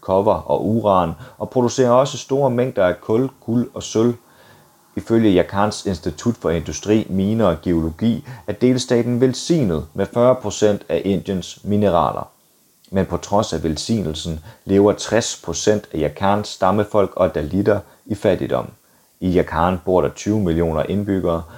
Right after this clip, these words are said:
hvoraf otte millioner tilhører en af delstatens mange stammer, og to komma fire millioner er dalitter, som er den laveste del af kastesystemet. Det er disse grupper,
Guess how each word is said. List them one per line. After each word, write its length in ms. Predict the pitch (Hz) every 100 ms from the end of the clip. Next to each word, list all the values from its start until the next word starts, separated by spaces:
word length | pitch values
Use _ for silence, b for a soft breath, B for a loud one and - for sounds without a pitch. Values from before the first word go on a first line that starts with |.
| B
hvoraf 480 | 98 110 95 113 -
otte 280 | 104 127 135
millioner 460 | 82 82 95 95
tilhører 480 | 78 - 107 101 92
en 260 | 82 104 82
af 80 | -
delstatens 680 | 95 101 - 90 73 73
mange 240 | 78 82 85
stammer, 640 | - 80 90 104 - - -
og 120 | 127
to 180 | - 139
komma 280 | - 107 98
fire 320 | - 127 131
millioner 560 | 101 87 98 101 85 76
er 40 |
dalitter, 540 | 76 78 76 104 120 113 B B
som 220 | - 123
er 60 | 123
den 180 | 127
laveste 440 | 120 127 104 - 98 -
del 240 | 95 80
af 140 | - 104
kastesystemet. 840 | 120 120 - 82 78 - 69 60 - b b b b
Det 100 | 92
er 40 | 80
disse 340 | 101 98 -
grupper, 480 | - 98 110 87